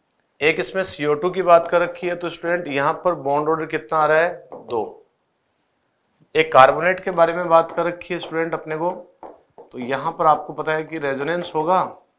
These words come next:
तो यहाँ पर four by three। तो कुल मिलाकर बात यह है कि सीओ का बॉन्ड ऑर्डर सबसे ज्यादा आ रहा है अपने पास, तो ये एक ही ऑप्शन आपको मिल रहा है, तो आंसर कौन सा हो गया,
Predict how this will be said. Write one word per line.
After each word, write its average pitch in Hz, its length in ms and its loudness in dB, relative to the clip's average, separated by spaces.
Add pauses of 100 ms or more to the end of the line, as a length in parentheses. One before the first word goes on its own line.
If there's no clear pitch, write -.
(960)
तो 135 40 -8
यहाँ 131 140 4
पर 170 200 -4
four 131 320 -2
by 135 140 0 (540)
three। 110 200 -8 (1900)
तो - 60 -16
कुल 208 220 6
मिलाकर 180 340 6
बात 151 300 8
यह 175 60 2
है 180 60 2
कि 180 120 -8
सीओ 160 360 0
का 180 140 4
बॉन्ड 151 240 2
ऑर्डर 151 180 4
सबसे - 360 -2
ज्यादा 139 240 6
आ 139 120 10
रहा 139 100 4
है 135 60 2
अपने 131 180 -8
पास, 160 320 0
तो 156 60 -12
ये 156 180 -8
एक 160 300 -8
ही 156 60 -4
ऑप्शन 147 260 -6
आपको 135 280 -2
मिल 131 200 -8
रहा 135 120 2
है, - 320 -8
तो 131 60 -4
आंसर 127 320 0
कौन 123 160 -12
सा 143 120 -6
हो 120 100 -2
गया, 147 240 -4